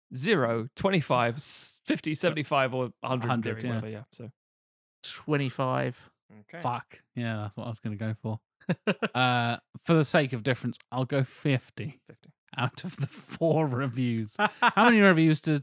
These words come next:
Speaker 2: do, I guess we'll get into the stats now, obviously, with audience
Speaker 1: Yes,
Speaker 2: scores and all
Speaker 1: yes.
Speaker 2: that bollocks, but I'm intrigued to see
Speaker 1: It's an eye-watering number.
Speaker 2: Yeah, because
Speaker 1: Yeah.
Speaker 2: they were so widely released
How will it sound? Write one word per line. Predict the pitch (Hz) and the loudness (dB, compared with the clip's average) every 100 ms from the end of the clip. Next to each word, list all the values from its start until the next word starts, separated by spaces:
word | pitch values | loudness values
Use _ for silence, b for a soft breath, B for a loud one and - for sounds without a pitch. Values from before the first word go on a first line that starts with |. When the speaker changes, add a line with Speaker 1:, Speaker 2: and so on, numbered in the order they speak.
| - | -2
Speaker 2:
do, | 147 131 92 | -2 -2 -4
I | 107 127 | -6 -4
guess | 127 | -4
we'll | 123 | -2
get | 127 | -2
into | 117 | -2
the | 120 | -6
stats | 120 120 123 | -4 -4 -2
now, | 131 123 | 0 2
obviously, | 110 110 | 0 -4
with | 113 113 | -4 -2
audience | 117 113 | 0 -2
Speaker 1:
Yes, | - | -4
Speaker 2:
scores | 117 104 | -4 -2
and | 110 | -2
all | |
Speaker 1:
yes. | 113 - | -4 -6
Speaker 2:
that | |
bollocks, | 107 110 - | -8 -8 -10
but | 113 113 B B B | -10 -10 B B B
I'm | 139 143 | 4 4
intrigued | 143 - 175 170 | 4 4 4 4
to | 151 | 0
see | - 147 135 | -2 0 0
Speaker 1:
It's | - 156 | -2 0
an | |
eye-watering | 156 151 143 131 131 | 2 2 2 0 -2
number. | 120 110 107 | -4 -4 -4
Speaker 2:
Yeah, | 151 170 139 120 | 4 6 6 4
because | 117 - - 196 151 | 0 0 4 4 4
Speaker 1:
Yeah. | |
Speaker 2:
they | 165 160 | 4 6
were | 147 | 4
so | 135 - 147 147 139 | 2 2 6 8 8
widely | 127 120 139 147 131 139 | 4 4 4 4 2 2
released | 135 135 135 190 - - - | 4 4 2 0 -2 -10 -8